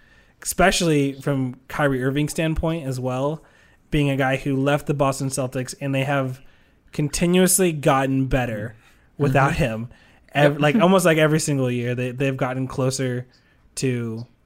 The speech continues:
Speaker 1: winning a championship than the years that they actually had him with. I think it hurts his legacy a lot more than it does, 'cause both LeBron James won a ring, and probably the Celtics might win another, might win a ring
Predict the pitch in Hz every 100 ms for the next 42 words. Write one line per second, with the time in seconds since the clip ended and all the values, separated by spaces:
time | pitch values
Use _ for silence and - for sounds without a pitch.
0 | _ - 135 127 123 120 120 117 117 117
1 | 113 117 127 120 120 117 120 117 113 113
2 | 110 110 113 110 104 104 104 101 _ _
3 | _ 165 160 196 160 156 - 139 139 135
4 | 143 147 147 131 123 120 123 123 127 123
5 | 113 120 113 110 110 - _ _ _ _
6 | _ - 143 139 190 190 - _ - -
7 | 156 156 175 190 190 190 170 165 151 139
8 | 123 120 139 _ _ _ _ - 156 147
9 | 139 135 147 139 143 135 139 135 131 127
10 | - 143 - 143 139 143 - - _ _
11 | _ _ _ - 143 147 156 151 139 147
12 | 139 131 127 131 143 151 165 147 147 139
13 | 127 127 120 120